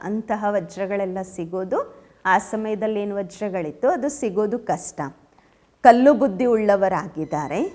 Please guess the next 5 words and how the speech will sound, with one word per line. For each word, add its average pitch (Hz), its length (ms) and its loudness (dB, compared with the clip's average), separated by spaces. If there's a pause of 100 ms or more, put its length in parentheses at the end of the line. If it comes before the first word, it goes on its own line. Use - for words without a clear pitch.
(140)
ಅಂದಾಗ 285 380 4
ಪೂಜೆಯೂ 262 600 0
ಕೂಡ 262 320 -2
ಕಲ್ಲುಗಳಿಗೆ 208 760 0
ಮಾಡುತ್ತಾರೆ, 180 840 -4